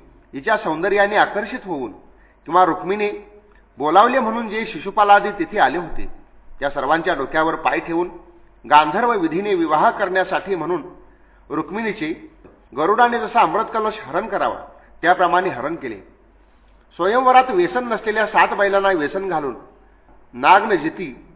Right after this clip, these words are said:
म्हणजे सत्यभामा, हिच्याशी विवाह केला. या प्रकारे मानभंग झालेल्या मूर्ख राजाने शस्त्र हातात घेऊन राजकुमारीला पळविण्याचे ठरवले. तेव्हा श्रीकृष्णाने स्वतः जखमी न होता आपल्या शस्त्राने त्यांना मारले. भगवंतानी संसारी पुरुषासारख्या लीला करीत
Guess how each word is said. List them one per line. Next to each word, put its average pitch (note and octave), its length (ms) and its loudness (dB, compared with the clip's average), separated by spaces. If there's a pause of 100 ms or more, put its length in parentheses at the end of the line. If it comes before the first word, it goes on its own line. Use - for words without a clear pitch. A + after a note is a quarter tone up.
(140)
म्हणजे C3+ 200 -4
सत्यभामा, F3 540 -2 (420)
हिच्याशी A#3 400 0
विवाह E3 340 4
केला. B2+ 240 -6 (560)
या D#3 140 6
प्रकारे F3+ 420 4
मानभंग E3+ 460 0
झालेल्या F3+ 440 2
मूर्ख E3+ 300 -4
राजाने D3+ 460 0 (720)
शस्त्र A3+ 300 -2
हातात G#3 380 2
घेऊन G#3+ 240 2
राजकुमारीला G3+ 800 4
पळविण्याचे F#3+ 520 -2
ठरवले. C3+ 340 -6 (680)
तेव्हा D3 160 4
श्रीकृष्णाने D#3 580 -4
स्वतः D#3 380 -4
जखमी E3 380 -6
न D3+ 100 -4
होता F#3 360 -2 (400)
आपल्या F#3+ 260 2 (100)
शस्त्राने F3+ 400 -2
त्यांना D3+ 280 0
मारले. A#2+ 360 -2 (600)
भगवंतानी E3+ 500 0
संसारी E3+ 460 0
पुरुषासारख्या F3 640 -4
लीला D3+ 240 0
करीत F#3 340 -2